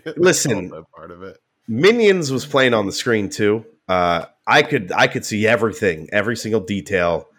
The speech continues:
Speaker 1: of what the fuck was happening on
Speaker 2: <laughs> Oh,
Speaker 1: Minions
Speaker 2: the Minions was happening
Speaker 1: from, uh, half a mile away.
Speaker 2: to our direct right.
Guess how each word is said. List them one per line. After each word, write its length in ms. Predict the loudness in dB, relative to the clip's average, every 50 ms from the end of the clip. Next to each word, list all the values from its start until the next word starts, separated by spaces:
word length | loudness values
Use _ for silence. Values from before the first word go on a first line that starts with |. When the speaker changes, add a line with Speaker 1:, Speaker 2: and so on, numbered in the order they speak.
| -20 -20 -16 _ -4
Speaker 1:
of 80 | -2 0
what 140 | 0 -2 -2
the 80 | -4
fuck 200 | -2 -2 0 0
was 120 | -2 -2 0
happening 400 | 2 2 2 2 0 -2 -4 -4
on 140 | -4 -4 -2
Speaker 2:
<laughs> 0 |
Oh, 20 |
Speaker 1:
Minions 500 | -2 0 2 2 2 2 0 -2 -2 -2
Speaker 2:
the 520 | -2 -2 -2 -6 _ _ _ -20 -10 -4
Minions 580 | -2 0 0 0 2 2 2 2 0 -2 -6 -6
was 180 | -4 -4 -4 -4
happening 520 | -2 -2 0 2 4 6 6 6 4 2
Speaker 1:
from, 80 | 0 0
uh, 140 | 2 2 2 2 0
half 320 | 0 4 4 4 4 4 2
a 60 | 2
mile 340 | 4 4 6 6 6 6 6
away. 480 | 6 6 6 6 4 2 0 -2 -4 -10 _ _ _ _ _ -8
Speaker 2:
to 220 | -4 -2 0 2 2
our 120 | 2 0
direct 640 | -2 -6 -10 -12 -10 -4 0 0 0 0 -2 -6 -14
right. 500 | -8 -4 0 0 0 0 -2 -4 -8 -14